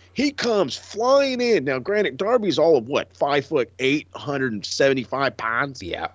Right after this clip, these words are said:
Speaker 1: And this kid comes fucking diving for fucking Holmes' boy's head. Fucking decapitates him. Fucking decapitated.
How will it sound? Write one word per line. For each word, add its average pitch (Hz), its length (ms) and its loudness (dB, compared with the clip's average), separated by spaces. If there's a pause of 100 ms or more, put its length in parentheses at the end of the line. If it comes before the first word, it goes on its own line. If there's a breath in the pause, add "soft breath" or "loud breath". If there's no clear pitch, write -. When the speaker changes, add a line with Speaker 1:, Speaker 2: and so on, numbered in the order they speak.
(100)
Speaker 1:
And 139 160 -6
this 214 180 -6
kid 160 400 0
comes 123 360 -4
fucking 135 680 -4 (1900)
diving 269 720 2
for 147 260 -4
fucking 127 420 -4
Holmes' 127 360 -2
boy's 120 380 0
head. 127 300 -4
Fucking 147 420 -6
decapitates 151 880 -4
him. - 160 -18 (540)
Fucking 190 400 -2
decapitated. 151 840 -4